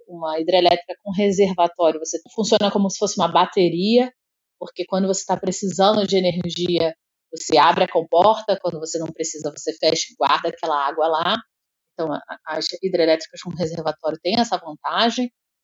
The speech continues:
e as que têm sido mais construídas hoje são a fio d'água, elas não têm. E, mas o Brasil já conhece,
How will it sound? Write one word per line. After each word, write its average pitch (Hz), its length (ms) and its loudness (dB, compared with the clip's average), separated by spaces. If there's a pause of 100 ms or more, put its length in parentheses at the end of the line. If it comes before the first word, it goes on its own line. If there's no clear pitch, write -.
e 180 60 2
as 185 160 0
que - 160 -18
têm 180 180 -2
sido 180 260 -4
mais 180 220 -6
construídas 185 680 -6
hoje 170 260 -4
são 165 200 -8
a 165 160 -10
fio 165 160 -6
d'água, 151 380 -2 (500)
elas 160 480 0
não 226 220 -2
têm. 196 320 0 (420)
E, 185 460 0
mas 190 240 4
o 202 100 6
Brasil 220 400 4
já 240 160 4
conhece, 240 800 2